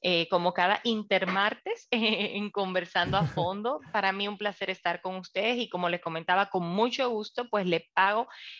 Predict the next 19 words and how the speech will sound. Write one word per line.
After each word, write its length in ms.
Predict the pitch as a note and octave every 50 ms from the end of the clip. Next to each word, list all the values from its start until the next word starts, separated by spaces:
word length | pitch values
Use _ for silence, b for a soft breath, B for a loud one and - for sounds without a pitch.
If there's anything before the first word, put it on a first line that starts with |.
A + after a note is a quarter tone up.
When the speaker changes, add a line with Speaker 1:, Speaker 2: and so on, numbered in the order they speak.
| B _
Speaker 1:
esa 400 | - G#3 G3+ F#3 - - F3+ F3+ F3
deuda 460 | E3+ E3+ F3 E3+ E3 D#3+ E3 E3+ -
pendiente. 840 | E3+ E3 E3 E3+ E3 E3 F3 F3 F3+ E3 D#3+ E3 D#3+ - - - B B B B B B B _ -
Eh, 540 | G#3+ G#3 F#3+ F#3 F#3 F#3 F#3 F#3 F#3 F3+ F3+ - - _ _ -
continuando 800 | A#3 A3 G#3+ G#3+ B3 B3 A#3+ A3+ G#3 F#3+ F#3 F#3 G3 G3 A3 A3
sobre 340 | - - F#3+ E3 F3+ F3
los 100 | F3 F3+ F3
perfiles 500 | - F3 E3 D#3+ - F3 E3 F3 F#3 F3+
de 120 | F#3 F3+ E3+
riesgo 400 | E3 D#3+ E3 E3 - F#3 F3 E3+
de 120 | D#3+ D3+
los 200 | D#3+ D#3+ - -
inversionistas. 1000 | D#3 D3 D3+ D3+ D3 D3 - - D#3+ D3 - B2 C3+ C3 - - C3 C3+ - - - -
Eh, 360 | - E3+ D#3+ D#3 D3+ D#3 D#3 -
recordemos 560 | G3 G#3 G3+ G3+ - A3 G#3 A3+ A#3+ C4+ C4
que 100 | C4+ C4+
es 60 | A3+
muy 320 | G3+ G#3 G#3 A3+ B3 C4 C#4
importante 760 | C4+ - - F#3 F3 - - C#3 C3 C#3 C#3 - D#3 B